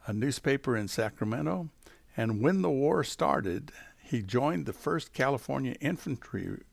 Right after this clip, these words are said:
Regiment and was elected first sergeant of that company. He later became an officer.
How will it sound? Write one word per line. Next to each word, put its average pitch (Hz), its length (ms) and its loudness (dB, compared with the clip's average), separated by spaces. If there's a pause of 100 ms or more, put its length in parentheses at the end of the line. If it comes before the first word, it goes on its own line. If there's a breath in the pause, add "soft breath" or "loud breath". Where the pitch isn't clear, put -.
(220)
Regiment 107 540 -2
and 107 180 -4
was 104 140 -4
elected 110 500 -2
first - 480 -4
sergeant - 480 0
of 101 160 -8
that - 220 -6
company. - 460 -6 (360 loud breath)
He 165 160 2
later 151 300 6
became 107 420 0
an 110 100 0
officer. - 540 -2